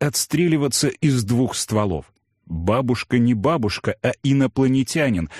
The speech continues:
Бабушка лежит на полу, и у неё нет головы. Короче, в хорошем сценарии бабушка ни за что по доброй воле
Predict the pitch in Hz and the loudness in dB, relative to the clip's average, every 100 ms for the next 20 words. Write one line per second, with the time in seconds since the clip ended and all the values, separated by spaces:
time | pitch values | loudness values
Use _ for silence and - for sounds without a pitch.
0 | - - 101 131 151 127 - 131 135 113 | -10 -2 2 2 2 0 0 0 2 2
1 | 147 - 120 117 127 156 165 135 127 131 | 0 0 0 0 2 2 2 2 2 4
2 | 135 151 135 139 131 110 131 147 135 78 | 2 2 2 2 2 2 2 2 0 -4
3 | - _ _ - 113 113 120 - - - | -8 _ _ -4 0 0 0 -4 -10 -16
4 | _ _ _ _ - - 107 123 117 110 | _ _ _ _ -20 -4 0 0 0 -2
5 | 98 - - 113 151 131 87 - - - | -2 -2 0 0 0 0 -2 -6 -18 -10
6 | - 123 156 135 - 127 120 151 117 135 | -2 0 0 -2 -2 0 2 2 0 0
7 | - - 131 98 85 92 107 101 92 95 | -2 -2 0 0 -2 0 0 0 -2 0
8 | 123 143 98 | 0 0 -2